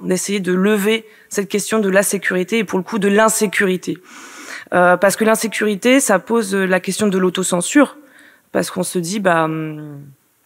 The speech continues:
si j-, j'ai pas envie, euh, enfin voilà, si je veux pas avoir de problème, si je veux pas être menacée, bah je vais peut-être pas faire ce sujet-là en fait,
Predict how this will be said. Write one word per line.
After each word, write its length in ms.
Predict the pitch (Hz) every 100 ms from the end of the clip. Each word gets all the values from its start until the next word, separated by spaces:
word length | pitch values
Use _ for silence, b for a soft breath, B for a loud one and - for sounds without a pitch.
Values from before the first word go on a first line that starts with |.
| _ - -
si 720 | - 196 190 180 180 175 156
j-, 220 | 175 180
j'ai 160 | - 185
pas 160 | 175 185
envie, 380 | 180 170 214 196
euh, 460 | 170 165 160 160
enfin 160 | 160 170
voilà, 180 | 190 185
si 180 | -
je 120 | 196 180
veux 80 |
pas 120 | 175 196
avoir 160 | 175
de 80 | 175
problème, 540 | 165 185 180 214 233
si 220 | 240 - 175
je 40 |
veux 80 | 175
pas 140 | 190
être 160 | 180 -
menacée, 580 | 180 170 165 214 233 233 B B B B
bah 200 | 202 175
je 100 | 170
vais 60 | 165
peut-être 180 | 185 -
pas 80 | 175
faire 320 | - 180 -
ce 160 | -
sujet-là 400 | 180 180 170 170
en 80 | 160
fait, 320 | - - -